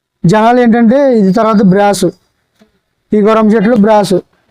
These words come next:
ఈ బ్రాస్ కూడా మీకు బయట బాగానే అమ్ముతున్నారు రేట్లు, కాకపోతే మన దగ్గర అంత రేట్లు ఏమి ఉండవు కానీ సింపుల్ రేటే ఉంటుంది. అలా వచ్చేసిన తర్వాత ఈ, ఈ చాలా మంది ఇది గౌరమ్మ చెట్టు అనుకుంటున్నారు. ఐదు మాళ్ళు వస్తుంది ఇది. ఈ ఐదు మాళ్ళు వచ్చేది అనేది గౌరమ్మ చెట్టు కాదు. ఇది,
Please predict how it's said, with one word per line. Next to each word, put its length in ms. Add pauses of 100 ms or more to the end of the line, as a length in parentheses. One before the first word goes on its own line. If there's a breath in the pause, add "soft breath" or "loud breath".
(880)
ఈ 60
బ్రాస్ 340
కూడా 180
మీకు 180
బయట 260
బాగానే 360
అమ్ముతున్నారు 380
రేట్లు, 340
కాకపోతే 340
మన 220
దగ్గర 180
అంత 140
రేట్లు 300
ఏమి 100
ఉండవు 220
కానీ 300
సింపుల్ 300
రేటే 180
ఉంటుంది. 420 (720)
అలా 100
వచ్చేసిన 240
తర్వాత 320
ఈ, 120 (240)
ఈ 120
చాలా 260
మంది 240
ఇది 180
గౌరమ్మ 400
చెట్టు 120
అనుకుంటున్నారు. 520
ఐదు 240
మాళ్ళు 340
వస్తుంది 380
ఇది. 120 (720)
ఈ 40
ఐదు 200
మాళ్ళు 280
వచ్చేది 240
అనేది 220
గౌరమ్మ 380
చెట్టు 200
కాదు. 260
ఇది, 220